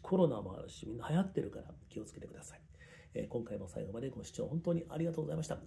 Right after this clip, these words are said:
次のね、二十八日の、えー、日曜日かな。えー、今度はあの、梅田のナレッジシアターの方で、えー、トークショーがあります。これは、サムティさんの、お、協賛で、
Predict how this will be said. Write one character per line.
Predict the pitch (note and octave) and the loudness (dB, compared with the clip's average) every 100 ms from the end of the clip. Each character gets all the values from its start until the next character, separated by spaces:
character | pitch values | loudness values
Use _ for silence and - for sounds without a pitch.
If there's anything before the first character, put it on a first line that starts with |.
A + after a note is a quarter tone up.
| - | -2
次 | A3 A#3 | 4 6
の | E3+ | 6
ね、 | B2+ | 6
二 | A#2 G#3 | 6 6
十 | F3+ C#3+ | 6 2
八 | - C3 F3+ | 0 2 4
日 | F3+ F3 | 4 4
の、 | E3+ D#3 - - - - | 4 4 -2 -16 -14 -4
え | A#2 A#2+ | -2 2
ー、 | |
日 | C3+ D3 - | 2 4 10
曜 | G#3 B2 | 10 10
日 | |
か | A2+ | 4
な。 | A2+ D#3 - - - | -2 -4 -8 -10 -2
え | A#2 | -2
ー、 | |
今 | C3 A2 | -2 -2
度 | G2+ | -4
は | G2+ | -4
あ | G2+ | -6
の、 | F#2 F#2+ F#2+ - | -4 -4 -2 4
梅 | C3+ D3+ | 8 8
田 | B2+ | 6
の | G#2+ | -2
ナ | A2+ C#3 | 2 6
レ | G3 | 6
ッ | |
ジ | F#3 | 6
シ | F3+ G3 | 4 4
ア | D#3 | 4
タ | - | 2
ー | - | -4
の | |
方 | - - - | -2 0 2
で、 | G3+ - - - - - - - | 0 -2 -14 -20 -20 -20 -16 -8
え | E2+ F2 - - - | -6 -6 -8 -10 -14
ー、 | - - - | -20 -18 6
ト | D#3+ | 6
ー | |
ク | - | 8
シ | |
ョ | F3+ | 4
ー | |
が | B2+ | 4
あ | |
り | - | 0
ま | - | -8
す。 | - - - | -16 -18 -10
こ | - | 2
れ | D#3+ | 6
は、 | D#3+ D#3 - - - - - - - | 6 4 -4 -18 -20 -20 -20 -20 -14
サ | - G3+ | 0 6
ム | A#3 G3 | 10 10
テ | C3+ | 8
ィ | A2 | 2
さ | A2 | 2
ん | G#2 G2+ F#2 - | 0 -2 -6 0
の、 | G#3+ | 6
お、 | A3 - - G#2+ G2 F2 | 6 6 2 0 0 -2
協 | - A#2+ | 4 6
賛 | - G#2 G2+ | 6 0 0
で、 | G2 G2 | 0 -2